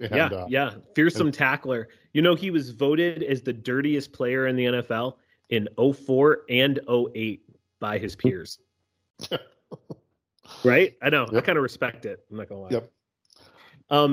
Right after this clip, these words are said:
Speaker 2: he went to, how many Super Bowls do you think he went to?
Speaker 1: Uh, off the top of my head, I think he went to, well, he definitely won two with the Patriots. I think he went to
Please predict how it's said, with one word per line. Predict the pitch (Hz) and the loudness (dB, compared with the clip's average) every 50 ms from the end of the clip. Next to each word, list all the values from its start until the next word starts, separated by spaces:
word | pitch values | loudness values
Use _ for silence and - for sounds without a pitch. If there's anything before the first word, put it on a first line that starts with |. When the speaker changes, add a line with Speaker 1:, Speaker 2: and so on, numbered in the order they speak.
| 139 135 | 0 -2
Speaker 2:
he | - - - 170 175 | -6 -10 -6 -4 0
went | 170 180 175 175 - - | 2 2 0 0 -6 -10
to, | - 180 170 151 147 139 139 131 127 127 - - _ _ _ - | -4 2 4 6 6 6 6 4 2 0 -4 -6 _ _ _ -4
how | - 180 | -2 2
many | 196 196 185 | 2 2 2
Super | - 185 143 139 | 2 -2 -2 2
Bowls | 127 123 113 120 | 2 2 2 2
do | 127 | -2
you | 110 | -4
think | - 120 107 | -4 -4 -4
he | 113 | -2
went | 107 110 104 - | -4 -4 -4 -6
to? | 107 95 - _ _ _ _ _ _ _ _ _ _ _ _ _ _ _ _ - | -10 -14 -14 _ _ _ _ _ _ _ _ _ _ _ _ _ _ _ _ 2
Speaker 1:
Uh, | 143 156 160 160 160 170 | 4 6 6 6 6 4
off | 156 156 - | 2 0 0
the | 147 | -2
top | - - 147 - | 0 0 0 0
of | 175 151 | 0 -4
my | 143 131 | -4 -6
head, | - - - 151 151 143 143 147 147 143 139 143 143 147 147 143 143 143 - - | -6 -8 -8 -4 -2 -2 0 0 -2 -2 -2 -4 -4 -4 -4 -4 -6 -8 -10 -8
I | - - | -10 -10
think | - - 131 147 143 | -10 -10 -12 -12 -10
he | - 165 156 | -8 -6 -4
went | 139 143 139 139 - - _ - - - | -2 -2 -2 -4 -6 -14 _ -20 -18 -8
to, | - 139 135 131 127 127 123 127 123 127 131 127 127 123 123 123 123 123 120 120 120 123 123 123 - - | -6 -4 -2 0 0 0 0 0 0 0 0 0 0 0 -2 -2 0 0 0 0 0 0 0 -2 -2 2
well, | 135 127 123 | 4 4 6
he | 120 120 | 6 6
definitely | 151 156 156 - 180 | 4 4 4 4 4
won | 147 127 117 110 98 | 4 4 2 0 -2
two | - - 120 117 110 101 | -6 -4 -2 0 0 0
with | 95 | -2
the | 92 - | -6 -4
Patriots. | 110 104 101 95 - 92 92 90 92 - - - - _ _ _ _ _ _ _ _ _ _ _ _ _ _ _ _ _ _ _ _ _ _ _ _ - | -4 -4 -4 -4 -6 -10 -10 -10 -12 -12 -16 -20 -20 _ _ _ _ _ _ _ _ _ _ _ _ _ _ _ _ _ _ _ _ _ _ _ _ -8
I | 117 | -8
think | - - - - - - - 165 180 170 - | -6 -6 -12 -14 -14 -4 0 0 0 2 2
he | - 160 | 2 2
went | 143 135 135 120 110 - | 4 4 4 2 2 0
to | - 107 101 | -2 -2 -2